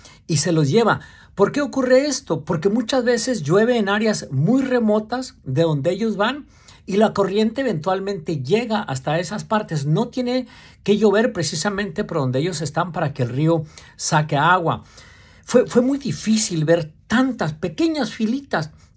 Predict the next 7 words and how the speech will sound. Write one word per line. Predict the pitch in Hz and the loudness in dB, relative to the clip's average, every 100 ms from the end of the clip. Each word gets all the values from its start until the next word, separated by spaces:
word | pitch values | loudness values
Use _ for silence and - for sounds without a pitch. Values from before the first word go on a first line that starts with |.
| - | -10
hileras | 175 254 262 185 | 2 4 4 0
de | 165 | 0
migrantes, | 156 151 208 214 214 175 | 0 2 2 2 0 -4
migrantes, | 160 147 202 214 214 180 | -2 -2 -2 -4 -4 -4
migrantes. | 160 143 196 202 - - - - | -2 -2 -2 -4 -6 -8 -10 -10
Conforme | - 165 190 170 | -4 -2 -2 0
avanzábamos, | 170 156 135 202 202 208 196 | 0 0 0 2 2 2 -2